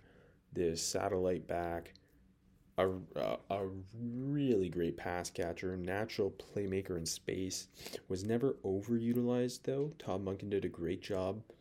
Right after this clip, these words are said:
kinda keeping him fresh and using him where he needed to use him. So, James Cook's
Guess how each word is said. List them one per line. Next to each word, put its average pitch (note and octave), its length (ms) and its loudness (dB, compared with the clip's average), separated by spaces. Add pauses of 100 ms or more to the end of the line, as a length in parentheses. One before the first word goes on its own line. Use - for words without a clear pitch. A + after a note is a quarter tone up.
(1040)
kinda G2 200 0
keeping A2+ 400 -2
him G2+ 260 -4
fresh F#2 400 0
and F#2 160 -4
using G2 260 -4
him F#2 140 -2
where F2 120 -2
he F2 100 -2
needed F2+ 260 -4
to A2 60 -6
use G#2 180 -6
him. C3 200 -4 (680)
So, B2 360 4 (760)
James D3+ 300 4
Cook's - 380 -4